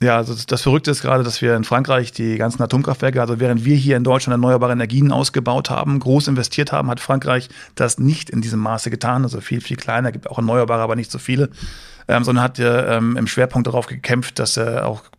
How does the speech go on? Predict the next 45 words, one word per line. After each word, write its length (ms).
zum 120
Beispiel 520
Atomkraftwerke 600
grün 300
gelten 320
dürfen. 300
<laughs> 20
Das 300
ging 120
ja 80
gut 240
durch 120
die 100
Presse. 340
Ähm, 160
der 120
Grund 160
dafür 240
ist 80
wahrscheinlich, 340
dass 120
sie 100
einfach 160
ihre 180
alten 220
maroden 340
Kraftwerke, 440
die 60
sie 120
haben, 340
mal 220
wieder 260
sanieren 380
wollen 200
mit 120
staatlichen 380
Geldern 340
und 160
dass 100
es 80
wahrscheinlich 300
schwierig 260
ist 160
für 220
eine 300